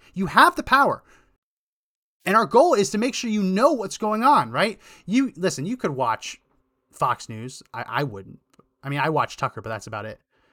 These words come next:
You could watch Fox News and you could probably f-, learn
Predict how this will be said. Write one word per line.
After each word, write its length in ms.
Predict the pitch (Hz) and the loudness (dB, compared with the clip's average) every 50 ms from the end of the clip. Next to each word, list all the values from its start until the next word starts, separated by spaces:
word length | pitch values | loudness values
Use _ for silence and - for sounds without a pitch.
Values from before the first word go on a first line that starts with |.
| _ _ _ _ _ - | _ _ _ _ _ -6
You 160 | - 185 214 | -4 -2 -2
could 120 | - 277 | 0 0
watch 340 | 185 151 170 180 175 - - | 2 4 6 6 6 4 2
Fox 300 | - 151 135 139 - - | -2 0 0 0 -2 -4
News 180 | 135 131 127 120 | -8 -8 -8 -6
and 120 | 123 139 | -6 -8
you 100 | 185 208 | -8 -8
could 180 | - - 143 - | -8 -10 -6 -2
probably 480 | - 156 156 160 143 139 131 139 135 | 2 2 2 2 0 -4 -10 -10 -10
f-, 160 | 123 - - - _ | -10 -12 -16 -20 _
learn 500 | - 127 135 131 127 127 123 123 120 120 | -12 -8 -6 -4 -4 -4 -4 -6 -10 -12